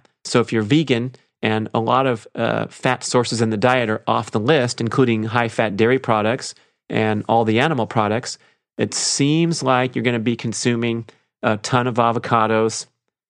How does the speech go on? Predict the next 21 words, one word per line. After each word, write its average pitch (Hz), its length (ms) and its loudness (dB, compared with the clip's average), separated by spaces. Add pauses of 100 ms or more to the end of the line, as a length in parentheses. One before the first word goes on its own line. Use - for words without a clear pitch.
(220)
I 107 120 0
guess 120 260 0
a 110 60 -2
ton 123 280 0
of 101 140 -4
nuts, 113 560 -2 (460)
maybe 117 280 2
some 113 200 -4
coconut 127 480 0
products 110 400 0
can 110 180 -2
get 110 140 2
in 110 160 -2
there, 107 340 -2 (360)
uh, 107 180 -2
coconut 113 460 0
oil, 110 400 2
M 113 160 0
C 113 220 -2
T 113 320 -2
oil, 107 400 0